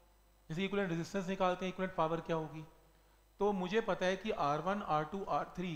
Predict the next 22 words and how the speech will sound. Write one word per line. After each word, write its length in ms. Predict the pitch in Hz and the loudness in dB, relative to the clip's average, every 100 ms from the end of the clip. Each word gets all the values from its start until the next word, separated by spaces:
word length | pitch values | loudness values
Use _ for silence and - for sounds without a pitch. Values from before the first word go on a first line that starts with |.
| 139 - | -6 -10
किस 180 | 165 190 | -8 -6
में 100 | 190 | -4
कनेक्टेड 380 | 170 165 190 | -4 -2 -2
है? 60 | 196 | -2
series 480 | 190 165 160 180 175 | -2 -2 0 0 0
में। 140 | 220 | -2
तो 100 | 220 | -2
total 600 | 214 185 170 175 220 247 | -2 2 2 2 2 0
जो 120 | 226 226 | 0 -2
नया 260 | 175 180 | 2 2
bulb 260 | 196 208 196 | 4 4 4
आएगा 240 | 180 175 | 2 4
उसकी 240 | 180 175 202 | 0 0 -4
resistance 440 | 160 170 208 202 | -6 -6 -6 -2
क्या 120 | 226 | 2
होगी? 240 | 214 214 208 | 4 4 2
आर 260 | 139 143 | 2 2
वन 120 | 165 185 | 0 -2
प्लस 180 | 196 | -2
आर 140 | 170 151 | 0 0
टू 140 | - | -2
प्लस 340 | - 220 - | 2 2 2